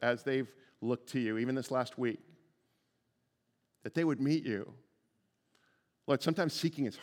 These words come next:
hard, and I just pray you would give us a, a, a tenacity and an intensity about our seeking, that we might get serious about seeking you first above all else, seeking your kingdom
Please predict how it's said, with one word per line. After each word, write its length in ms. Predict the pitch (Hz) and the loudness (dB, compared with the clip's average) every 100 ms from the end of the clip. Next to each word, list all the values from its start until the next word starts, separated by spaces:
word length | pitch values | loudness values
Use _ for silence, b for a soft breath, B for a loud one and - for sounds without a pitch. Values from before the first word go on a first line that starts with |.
| - | -4
hard, 340 | 156 120 113 | 0 0 -2
and 100 | 123 | -4
I 100 | 120 | -4
just 200 | 131 - | -6 -10
pray 200 | - 151 | -2 0
you 140 | 127 | 2
would 100 | 135 | 0
give 160 | 123 143 | 0 -2
us 140 | 127 | -2
a, 140 | 127 101 b b b b - | -6 -6 b b b b -2
a, 180 | 117 - | -2 0
a 60 | 123 | -6
tenacity 840 | - 117 110 131 135 147 120 117 | -2 -2 2 2 2 -2 -2 -2
and 80 | 107 | -4
an 80 | 110 | -4
intensity 640 | 107 - 127 - 135 117 | -6 -4 -6 -4 -4 -2
about 200 | 110 110 | -2 0
our 120 | 104 | 0
seeking, 520 | 101 123 113 113 107 | -2 -6 -6 -8 -10
that 120 | 107 110 | -8 -2
we 160 | 131 | 0
might 320 | 127 120 - | 0 0 -2
get 180 | - 113 | -4 -6
serious 640 | - - 131 127 123 107 - | -6 -8 -6 -2 -2 -2 -6
about 280 | 104 107 - b b | -4 -4 -6 b b
seeking 500 | - - 151 151 135 | -12 -2 0 0 -2
you 180 | 120 131 | 0 -2
first 420 | - 131 120 - | -4 -4 -4 -6
above 240 | 101 110 104 | -6 -6 -6
all 220 | 98 92 | -8 -8
else, 300 | 98 104 - - _ _ _ _ _ _ _ | -10 -12 -20 -20 _ _ _ _ _ _ _
seeking 380 | - - 135 131 | -16 -8 -6 -4
your 100 | 120 | -6
kingdom 460 | 113 110 98 95 | -8 -10 -10 -10